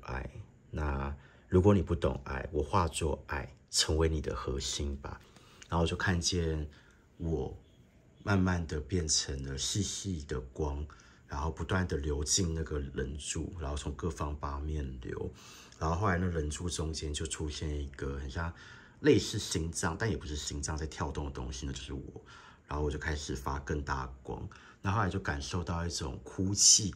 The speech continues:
感、悲伤感，然后接着呢，我就开始去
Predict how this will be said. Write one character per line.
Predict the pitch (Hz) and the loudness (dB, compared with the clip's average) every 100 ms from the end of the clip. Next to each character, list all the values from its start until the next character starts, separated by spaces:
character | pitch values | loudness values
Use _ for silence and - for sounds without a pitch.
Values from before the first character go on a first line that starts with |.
| - | -4
感、 | 60 - | -6 -6
悲 | - 82 87 | -2 -2 0
伤 | - 85 78 76 | -2 -2 -2 -4
感， | - - - - - - - | -6 -6 -8 -14 -18 -18 -2
然 | 82 | 0
后 | |
接 | 82 95 | 2 2
着 | 92 90 | 2 2
呢， | 82 82 | 0 0
我 | 73 | 0
就 | |
开 | 76 78 | -2 -2
始 | 76 78 67 64 - - - | -2 -2 -2 -4 -10 -18 -12
去 | - 87 80 76 76 | -4 0 0 0 -2